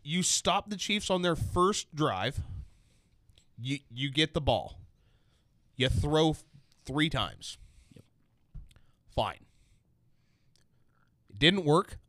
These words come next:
Speaker 1: For me, if you wanna try it on your first drive, test the water,
Speaker 2: Yeah.
Speaker 1: cool, fine.
Speaker 2: If you wanna do it right after you stuff the Chiefs out of halftime,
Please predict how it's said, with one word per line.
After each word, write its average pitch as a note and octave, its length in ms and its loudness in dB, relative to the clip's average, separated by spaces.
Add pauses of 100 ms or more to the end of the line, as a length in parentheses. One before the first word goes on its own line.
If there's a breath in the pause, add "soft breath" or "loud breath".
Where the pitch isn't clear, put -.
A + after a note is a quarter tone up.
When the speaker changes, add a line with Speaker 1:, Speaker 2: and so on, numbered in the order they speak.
(140)
Speaker 1:
For G#3 120 -4
me, F#3 280 0 (140 soft breath)
if C3+ 160 -8
you G3 60 -2
wanna G3+ 180 0
try F3 200 2
it E3 60 0
on D3 100 0
your A2 100 -4
first D3+ 280 -2
drive, D#3 320 0 (380)
test - 260 2
the F#3 60 -4
water, F3+ 400 0
Speaker 2:
Yeah. E3+ 140 -6
Speaker 1:
cool, D#3 420 4
fine. G2 460 0
Speaker 2:
If A2 160 -8
you D3+ 100 -6
wanna D#3 200 -4
do B2 180 -2
it B2 160 -4
right G2 240 -4
after G#2 280 -4
you G#2 220 -8
stuff - 760 -6 (240)
the G#2+ 80 -6
Chiefs A#2 300 -4
out A2+ 120 -2
of G#2 60 -6
halftime, C#3 420 -6